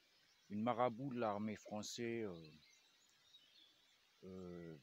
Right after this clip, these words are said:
pour m'installer dedans, sur le terrain de mes amis, euh, dans l'Aude, pour le moment.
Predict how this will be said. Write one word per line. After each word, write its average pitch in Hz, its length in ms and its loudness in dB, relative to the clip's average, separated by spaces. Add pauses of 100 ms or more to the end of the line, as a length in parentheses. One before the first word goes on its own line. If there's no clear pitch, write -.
(100)
pour 101 180 -4
m'installer 104 760 -2
dedans, 127 380 0 (220)
sur - 240 -6
le 101 100 -4
terrain 104 380 -2
de 95 340 -4
mes 92 260 -6
amis, 104 400 0
euh, 92 80 -6 (720)
dans 92 120 -4
l'Aude, 135 520 0 (180)
pour 110 120 -6
le 107 80 -2
moment. 110 460 0